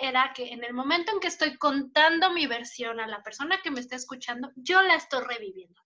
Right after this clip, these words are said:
yo estoy volviendo a tener miedo, volviendo a tener, este, o terror, ¿no?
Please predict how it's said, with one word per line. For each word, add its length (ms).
yo 100
estoy 320
volviendo 520
a 40
tener 300
miedo, 380
volviendo 440
a 80
tener, 280
este, 440
o 120
terror, 500
¿no? 180